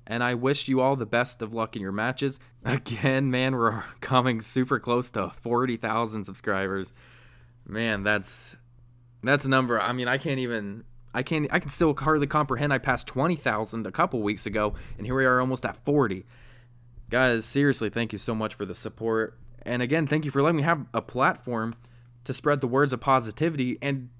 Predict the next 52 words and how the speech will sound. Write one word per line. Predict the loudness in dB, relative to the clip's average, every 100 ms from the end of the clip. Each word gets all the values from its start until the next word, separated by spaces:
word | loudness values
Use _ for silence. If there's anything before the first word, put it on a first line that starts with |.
| -10
letting | -2 0 0 0
me | 0
have | 0 -2
a |
voice | -2 2 2 2 -4 -12 -20 -20 -20 -20 -20 -20 -6
to | 0
help | 2
other | 4 2
people | 0 0 0
in | 0
the |
community | 0 2 2 2 2 2
out, | 2 0 -8 -16 -8
because | 0 2 4
I, | 4 4 2
I |
just | 0 2
wanna | 2 2
help | 2
people | 0 -4 -4
get | -2
better | 0 2 2
at | 0
the | -4
game. | -4 -6 -10 -18 -16 -6
I |
wanna | -4 0
help | 0 2
people | 0 0 0
understand | 0 -2 -2 0 0 -2 -6 -14 -20 -20 -20 -20 -8
what | -4 -2
they | 0
have | 0 -2
to | -2
do | 0 0
to | 0
win | -4 -4
these | -6
games | -4 -4 -6 -4
and |
what | -4 -4
can | -2
better | 0 2 2
their | 0
chances | -2 -6 -6 -6
at | -6
winning. | -6 -10 -14 -14 -4
And |
just, | -2 -2 -2
I | 0
don't | 0
know, | -2